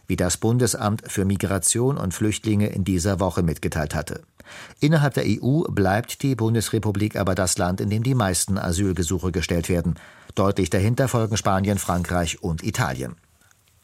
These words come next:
Der italienische Außenminister Tajani ist in Damaskus mit dem neuen syrischen Machthaber al-Shara zusammengetroffen. Tajani erklärte nach dem Treffen am Abend, al-Shara habe zugesagt,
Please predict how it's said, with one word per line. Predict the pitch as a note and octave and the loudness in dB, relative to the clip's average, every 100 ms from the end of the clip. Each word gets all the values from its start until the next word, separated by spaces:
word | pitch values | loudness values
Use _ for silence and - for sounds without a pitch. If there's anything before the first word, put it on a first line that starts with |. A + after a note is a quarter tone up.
| _ _ _ _ _ _ _ _ _ _ - - - - - - - - - - - - - - - - | _ _ _ _ _ _ _ _ _ _ -20 -20 -20 -18 -18 -20 -20 -20 -20 -20 -20 -20 -20 -20 -18 -4
Der | C3 C#3+ D3+ | 2 2 4
italienische | D#3 E3 D#3 D3+ F3+ F3 - D#3+ - | 2 2 2 4 4 2 2 0 2
Außenminister | A2 G#2+ A#2+ A2 G2+ B2 | 0 0 0 0 0 0
Tajani | - A#2+ G#2+ G#2+ A#2+ B2+ F2+ D#2 - | 0 0 2 2 2 2 2 0 -2
ist | G#2 - | -2 0
in | G#2 | 2
Damaskus | G2 F#2+ G2 - C#3 C3+ | 2 2 0 2 0 2
mit | B2+ - | 0 0
dem | A2+ G2+ | 0 2
neuen | G2+ A#2+ A#2 | 2 2 2
syrischen | A#2 A#2 A2+ - G#2 | 2 2 2 2 2
Machthaber | G2+ - G#2+ F#2+ G2 | 0 0 0 2 2
al-Shara | G2 F#2+ G#2+ G2 A2+ G#2 | 0 0 0 0 0 0
zusammengetroffen. | G#2 F2 E2 D#2+ - D2 - - - - - - - - | -2 0 -2 -2 -4 -6 -6 -10 -16 -20 -20 -20 -20 -4
Tajani | C3 B2 C3+ E3 | 2 4 4 2
erklärte | B2+ - A#2+ C3+ C3+ | 2 2 0 2 2
nach | A#2 | 2
dem | A2 G#2 | 2 0
Treffen | - A2 B2 | 0 0 0
am | F#2 | -2
Abend, | - F2+ G2 C3 | 0 0 2 0
al-Shara | C3 G2+ - F2+ G#2+ A2+ | 0 0 0 0 2 2
habe | G#2+ G#2 | 0 0
zugesagt, | F3 D3 G#2+ A2+ G#2+ | 0 0 2 2 0